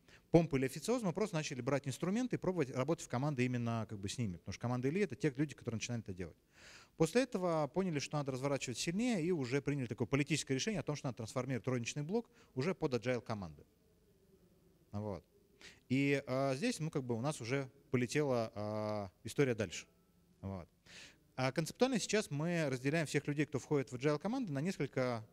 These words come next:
ролей. Как вы догадываетесь, роли у нас, в принципе,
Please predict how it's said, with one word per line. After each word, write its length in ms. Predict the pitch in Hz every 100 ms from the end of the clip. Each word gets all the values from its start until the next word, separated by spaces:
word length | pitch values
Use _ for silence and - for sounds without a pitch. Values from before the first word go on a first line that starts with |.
| _ _ - _ - - - -
ролей. 380 | - 143 110 82 - - _ _ _ _ - - -
Как 140 | 131
вы 60 | 135
догадываетесь, 400 | 160 233 190 147
роли 160 | 175
у 40 | 139
нас, 160 | 139
в 40 | -
принципе, 460 | 143 151 131 113